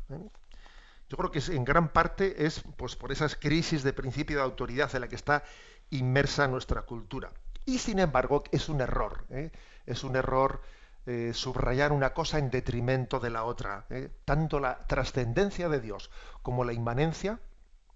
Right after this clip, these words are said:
el hecho de que el, que los cielos y la tierra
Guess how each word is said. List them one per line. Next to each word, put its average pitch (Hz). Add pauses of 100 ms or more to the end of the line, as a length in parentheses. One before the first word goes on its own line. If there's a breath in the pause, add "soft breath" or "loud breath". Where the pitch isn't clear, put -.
(720 loud breath)
el 104
hecho 131
de 139
que 131
el, 127 (160)
que 123
los 113
cielos 131 (280 soft breath)
y 131
la 117
tierra 131